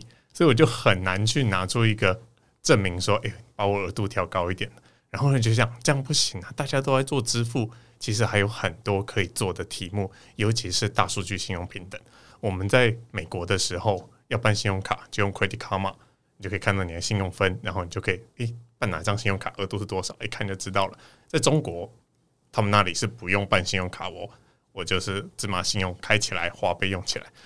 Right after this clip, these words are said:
我发现啊，台湾回来，台湾发现都没有，好，所以就决定说，我们台湾应该有自己的团队来做这件事，所以就创立了水滴信用。然后很荣幸就获得了台新的支持，所以就一路做了，现在到现在两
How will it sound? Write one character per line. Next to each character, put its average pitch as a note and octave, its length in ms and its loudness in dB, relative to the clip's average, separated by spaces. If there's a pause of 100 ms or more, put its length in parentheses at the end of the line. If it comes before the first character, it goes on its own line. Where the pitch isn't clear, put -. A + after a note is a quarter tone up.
我 - 80 -10
发 B2 100 2
现 B2 140 0
啊， - 240 -4
台 - 160 -4
湾 B2+ 220 2
回 A2+ 160 0
来， A2 100 4
台 - 140 -4
湾 G#2 120 4
发 G2+ 140 -2
现 G#2+ 140 -2
都 G#2+ 80 2
没 G2 240 0
有， A2+ 80 0 (120)
好， - 240 -8
所 F#2 200 -6
以 F2+ 40 -4
就 F#2+ 140 -2
决 F#2 180 -8
定 G2+ 220 0
说， G#2 180 4 (500)
我 G#2 120 -6
们 F#2+ 220 -2
台 G2+ 160 2
湾 G2+ 120 4
应 G2+ 60 4
该 G#2 120 4
有 F2+ 100 0
自 A2+ 160 -2
己 F#2 60 2
的 F#2 60 -2
团 F2+ 240 -6
队 G2 180 0
来 E2+ 100 -6
做 G2 200 -2
这 F#2 160 -6
件 G2+ 180 -2
事， G2 220 -2
所 - 140 -8
以 F2 40 -6
就 D#2+ 100 -8
创 F2 280 -6
立 F#2 100 -6
了 F2+ 120 -8
水 - 240 -6
滴 - 140 -12
信 F2+ 260 -2
用。 F#2+ 160 -4 (340)
然 F#2 140 -2
后 G2 100 0
很 F#2 220 -2
荣 F2+ 180 -2
幸 G2+ 220 2
就 F#2+ 140 4
获 G#2 200 2
得 F2+ 180 -4
了 F2+ 120 -4
台 F#2+ 220 -6
新 G2 280 -2
的 F#2+ 240 2 (320)
支 C3 160 0
持， F2+ 320 2
所 F#2+ 160 -2
以 F#2 60 0
就 G#2+ 140 0
一 F#2+ 100 0
路 G2+ 220 0
做 F#2+ 180 0
了， E2+ 140 -4
现 - 120 -2
在 F#2 120 -2
到 F#2+ 160 2
现 F#2 160 -6
在 F#2 140 -6
两 F2+ 140 -8